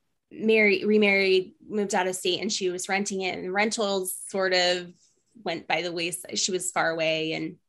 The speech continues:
it, it was a lot to keep up on. So there was a lot that needed to be done. And when she needed to sell it last summer, we were like, "You know, it seems like a good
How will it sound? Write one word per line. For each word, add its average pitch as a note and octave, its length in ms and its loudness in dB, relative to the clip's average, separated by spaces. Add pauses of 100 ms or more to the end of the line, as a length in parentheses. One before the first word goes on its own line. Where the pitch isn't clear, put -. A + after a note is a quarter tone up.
(260)
it, G#3 220 -6
it - 20 -6
was F#3+ 140 -6
a F#3+ 60 -4
lot E3+ 220 -2
to G#3 100 -6
keep - 200 -12
up F3+ 160 -8
on. E3 280 -4
So F3+ 240 -4
there F#3 120 0
was F#3+ 180 -2
a F#3 60 -2
lot F3+ 300 2
that E3+ 140 -6
needed F3 260 -6
to F3+ 80 -12
be E3+ 120 -12
done. E3 400 -6 (680)
And G#3 300 6
when G3+ 120 2
she B3 200 2
needed C4 300 2
to C4 100 -4
sell A3 240 4
it - 100 -2
last F3+ 300 0
summer, F3+ 260 0
we F#3 80 2
were F#3+ 120 2
like, F#3+ 260 2
"You B3+ 80 2
know, D4+ 360 4 (320)
it A3 180 4
seems G#3+ 340 2
like G#3+ 140 2
a G#3+ 60 2
good F#3 440 4